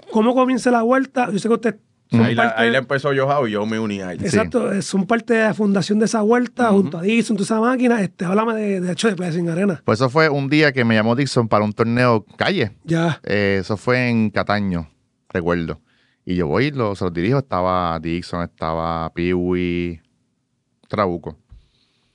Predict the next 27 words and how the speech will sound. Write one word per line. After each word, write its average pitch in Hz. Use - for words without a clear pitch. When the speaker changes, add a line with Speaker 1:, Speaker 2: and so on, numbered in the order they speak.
Speaker 2:
Y 101
ese 139
día 139
perdimos 110
en 113
la 107
semifinal 113
contra 92
Ponce. 82
Que -
por 82
cierto, 110
que 95
no 82
dormí 90
después. 110
<laughs> -
Yo, 117
o 120
sea, 113
yo 113
dije, 107
"Dixon, 117
me 90
voy". 80
Me 78
fui. -